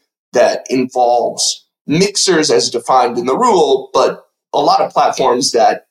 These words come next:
most people in the industry wouldn't traditionally think of as mixers, platforms that are just decentralized exchanges or other decentralized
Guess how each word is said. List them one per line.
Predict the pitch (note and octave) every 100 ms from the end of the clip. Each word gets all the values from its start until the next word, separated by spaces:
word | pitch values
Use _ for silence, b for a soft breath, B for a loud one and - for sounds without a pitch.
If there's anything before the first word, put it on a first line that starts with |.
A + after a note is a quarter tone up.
| -
most | C#3 C#3 -
people | C3+ A2+ A#2+
in | A#2
the | A#2
industry | A2+ G#2 - A2+ - _ _ _
wouldn't | E3 F3 A2
traditionally | - B2+ B2+ - A#2 G2
think | F2+ - - A#2
of | G2 F#2
as | G2 -
mixers, | B2+ B2 - - F#2 F#2 - b b _
platforms | - C#3+ B2+ B2 A#2 -
that | -
are |
just | - F#2+ -
decentralized | - - - A#2+ - A#2 - - -
exchanges | - - F#3 D3+ C#3 C3+ -
or | - -
other | A#2
decentralized | - - - - - - -